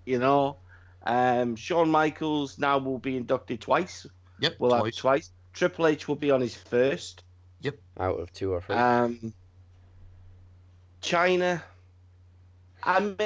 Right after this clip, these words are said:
Speaker 1: I'm gonna be interested to see what, what, what they, how they kinda, how they kinda do it and how they kinda, you know, respectfully salute her and,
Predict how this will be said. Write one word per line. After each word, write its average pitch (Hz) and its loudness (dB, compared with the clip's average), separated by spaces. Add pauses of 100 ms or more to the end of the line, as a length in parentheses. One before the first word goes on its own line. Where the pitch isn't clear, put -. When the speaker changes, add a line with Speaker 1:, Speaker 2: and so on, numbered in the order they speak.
Speaker 1:
I'm 208 0
gonna 269 -10
be 233 -10
interested 196 -4
to - -12
see 139 -4 (920)
what, 123 0
what, 127 0
what 127 0
they, 127 0
how 139 2
they 131 2
kinda, 123 -2 (840)
how 139 4
they 131 0
kinda 123 -2
do 120 2
it 117 0
and 110 2
how 120 4
they 113 2
kinda, 110 2 (720)
you 120 4
know, 110 6
respectfully 110 -2 (680)
salute 120 2
her 117 2
and, 107 0